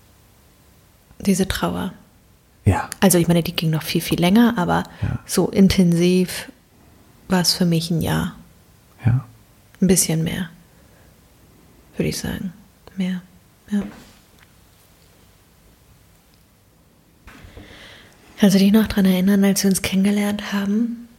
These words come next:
Speaker 1: dass ich manchmal getrauert habe?
Speaker 2: Ja, natürlich.
Speaker 1: Um meine Freundin?
Speaker 2: Unglaublich. Ich hab,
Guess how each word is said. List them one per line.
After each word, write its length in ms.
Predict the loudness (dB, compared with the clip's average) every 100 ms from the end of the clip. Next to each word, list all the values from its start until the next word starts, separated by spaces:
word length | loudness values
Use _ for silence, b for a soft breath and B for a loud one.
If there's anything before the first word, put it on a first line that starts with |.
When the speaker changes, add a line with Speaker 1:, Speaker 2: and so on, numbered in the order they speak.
| _
Speaker 1:
dass 180 | -4 -2
ich 140 | -2
manchmal 400 | 0 -2 0 -2
getrauert 560 | 0 -4 -6 -6 -6 -4
habe? 140 | -4 -6 -16 -20 _ _ _ -20 -20 -8 -2
Speaker 2:
Ja, 140 | -2
natürlich. 500 | -2 2 4 4 4
Speaker 1:
Um 100 | 4 4
meine 180 | 4
Freundin? 420 | 0 -2 0 0 -4 -10 -20 -20 -20 -20 _ _ 0
Speaker 2:
Unglaublich. 520 | 2 4 2 2 -2
Ich 160 | -2 0
hab, 220 | 0 0